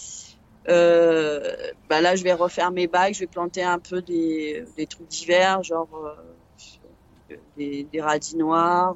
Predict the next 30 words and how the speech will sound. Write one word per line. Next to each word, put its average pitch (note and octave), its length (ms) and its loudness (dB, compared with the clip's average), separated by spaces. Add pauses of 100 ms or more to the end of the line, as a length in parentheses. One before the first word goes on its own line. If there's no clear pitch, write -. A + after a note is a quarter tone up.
euh, D3+ 140 -20 (640)
un D#3+ 120 -2
peu D#3+ 160 2
de, C#3 180 -2
de C#3+ 160 -8
la D#3 100 -2
salade, F3 420 2
on E3+ 100 -4
va D3+ 100 -6
essayer. D#3+ 480 -8 (720)
Et, D#3 400 4
euh, C#3+ 540 -4 (840)
et E3 260 8
non, G3 220 4
le A3+ 160 6
projet, G#3 440 4
un A3 160 2
des G#3 120 4
gros G#3+ 160 -2
projets A#3 380 2
que G#3 80 -8
j'ai, C4 180 2
c'est B3 160 0
de - 80 -12
faire A3+ 320 0
une G3+ 340 -2
ruche, A#3+ 440 -2
euh, F#3 560 2
de F#3+ 160 0
biodiversité. A3 920 4